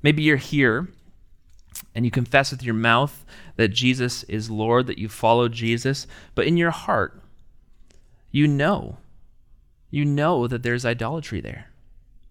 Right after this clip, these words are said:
You know that there is something else that you have placed on a throne in your life that is way more important to you than Jesus. That if that thing was threatened, you'd toss Jesus out the door in a second.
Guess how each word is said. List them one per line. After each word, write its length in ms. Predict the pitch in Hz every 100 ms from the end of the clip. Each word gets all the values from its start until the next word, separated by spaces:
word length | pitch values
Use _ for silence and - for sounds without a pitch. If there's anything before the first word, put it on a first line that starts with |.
| - - _ _ - _ _ _ _ - - -
You 160 | 143 160
know 520 | 156 147 160 175 202 208 -
that 140 | 147
there 120 | 147
is 120 | 147
something 480 | 143 156 160 175 160
else 420 | - 131 156 - - -
that 100 | 139
you 120 | 143
have 200 | 147 -
placed 640 | - - 160 196 - - - - -
on 180 | 156
a 80 | 143
throne 680 | 139 - 147 156 170 202 214
in 180 | 143 151
your 160 | 147 143
life 580 | 139 135 160 202 - - -
that 140 | 151
is 160 | 151 143
way 560 | 131 135 160 220 262 254
more 320 | 214 202 196
important 520 | 175 - 170 143 143
to 160 | - 135
you 280 | 127 123 123 -
than 240 | 123 113
Jesus. 560 | 110 104 98 - - - - - - _ - - - - _ _ -
That 120 | 160
if 100 | 156
that 260 | 202 233 -
thing 140 | 233
was 160 | 214 190
threatened, 360 | 190 170 175
you'd 180 | 160 185
toss 300 | 185 175 165
Jesus 320 | - 156 151
out 140 | 151 139
the 60 |
door 180 | 131 127
in 60 | 120
a 40 |
second. 440 | 104 98 - -